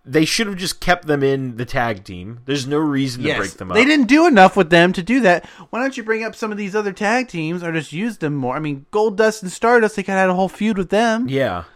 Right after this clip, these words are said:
Speaker 1: I just don't under, it, it makes no sense. And now Eric Rowan, the only way I c-,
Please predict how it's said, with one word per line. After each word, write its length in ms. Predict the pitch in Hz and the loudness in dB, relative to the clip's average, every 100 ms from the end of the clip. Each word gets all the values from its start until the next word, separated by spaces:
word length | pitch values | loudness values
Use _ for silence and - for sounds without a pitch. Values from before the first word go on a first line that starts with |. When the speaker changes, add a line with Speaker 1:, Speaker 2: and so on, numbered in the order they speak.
| _ - - | _ -10 -6
Speaker 1:
I 80 | |
just 240 | 131 156 - | -4 -6 0
don't 200 | 160 160 | 2 2
under, 300 | 151 139 143 | 0 -2 -4
it, 200 | 123 117 117 107 - - | -6 -6 -8 -10 -6 -6
it 80 | - | -4
makes 300 | 131 151 - | -4 -4 -4
no 100 | 147 | -4
sense. 360 | 135 - 113 113 | -2 -2 -2 -4
And 140 | 117 | -4
now 240 | 131 151 170 | 2 2 2
Eric 300 | 147 143 127 | 2 0 0
Rowan, 240 | 127 120 | 0 0
the 120 | 123 | 0
only 180 | 147 180 | -2 0
way 240 | 180 156 | 0 0
I 80 | 147 | 0
c-, 80 | - | -4